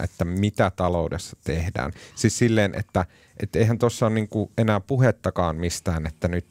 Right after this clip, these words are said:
okei, että hillitään, ollaan varovaisia ja sit niinku vähän säästetään tuolta ja tehdään tällainen juttu ja näin, vaan se niinku ainakin näyttää siltä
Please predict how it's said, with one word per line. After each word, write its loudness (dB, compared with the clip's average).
okei, -4
että -6
hillitään, -2
ollaan -2
varovaisia 2
ja 4
sit -2
niinku -4
vähän 2
säästetään -2
tuolta -2
ja -2
tehdään -2
tällainen -4
juttu -10
ja -4
näin, 2
vaan 2
se 2
niinku 0
ainakin 2
näyttää 2
siltä 0